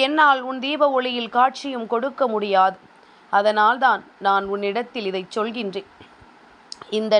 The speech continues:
நேரத்தில் என் பிள்ளை, இதை நீ செய்கின்ற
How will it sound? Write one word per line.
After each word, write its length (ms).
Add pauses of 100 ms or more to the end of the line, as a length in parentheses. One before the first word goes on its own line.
நேரத்தில் 580
என் 160
பிள்ளை, 240 (720)
இதை 180 (140)
நீ 80 (140)
செய்கின்ற 540